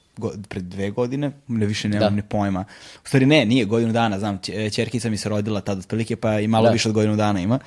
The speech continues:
Speaker 1: Ovaj, am, a, odneo sam mu tvoju ploču,
Speaker 2: Da.
Speaker 1: e, odneo sam mu album Stray Doga i on se setio svega, setio se i tebe i mečeva i ono, seti, kaže, „A!”
Speaker 2: Verovatno, meni je to bilo uvek, uvek pitanje da li, da li se on seća tih stvari, pošto
Speaker 1: Ne.
Speaker 2: smo mi, mislim, ja sam stvarno bio prosječan igrač.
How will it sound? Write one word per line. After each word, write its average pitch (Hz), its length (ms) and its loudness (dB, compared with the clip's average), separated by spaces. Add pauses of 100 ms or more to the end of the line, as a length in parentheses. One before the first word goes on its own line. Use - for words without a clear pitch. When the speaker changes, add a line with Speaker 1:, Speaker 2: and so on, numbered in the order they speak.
(460)
Speaker 1:
Ovaj, 110 1080 2
am, 110 460 2 (280)
a, 110 120 -2 (720)
odneo 117 320 0
sam 120 160 0
mu 113 60 0
tvoju 120 220 2
ploču, 110 480 -2 (240)
Speaker 2:
Da. 127 160 2
Speaker 1:
e, 110 300 2
odneo 113 240 4
sam 123 140 0
mu 117 140 0
album 110 320 2
Stray 117 240 0
Doga 117 600 4
i 117 280 0
on 127 180 2
se 120 160 -2
setio 123 400 2
svega, 123 400 0
setio 110 360 -4
se 110 140 -4
i 98 40 -8
tebe 120 440 2
i 98 120 -2
mečeva 110 640 -2
i 104 200 0
ono, 104 360 -2
seti, 110 340 -4
kaže, 110 220 -4
„A!” 147 220 8
Speaker 2:
Verovatno, 143 400 6
meni 135 180 4
je 160 40 2
to 165 140 -2
bilo 185 260 2
uvek, 185 320 2
uvek 170 300 4
pitanje 160 340 2
da 147 160 8
li, 151 120 2
da 151 100 6
li 165 60 6
se 165 140 0
on 160 100 4
seća 139 300 0
tih 123 220 -4
stvari, 127 440 6
pošto 117 200 -2
Speaker 1:
Ne. 143 80 4
Speaker 2:
smo 131 80 2
mi, 143 180 -2
mislim, 135 340 -4
ja 135 80 0
sam 127 100 -8
stvarno 139 240 -2
bio 143 120 0
prosječan 131 480 -2
igrač. 127 320 -6